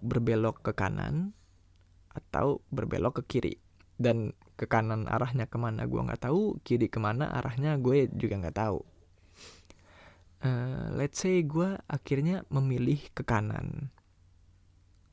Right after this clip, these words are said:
Oke, ada pilihan gue milih ke kiri apa ke kanan, dan gue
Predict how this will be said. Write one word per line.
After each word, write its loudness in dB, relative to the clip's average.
Oke, -2
ada 0
pilihan -2
gue 4
milih 2
ke -4
kiri 2
apa -4
ke -10
kanan, -4
dan 0
gue 2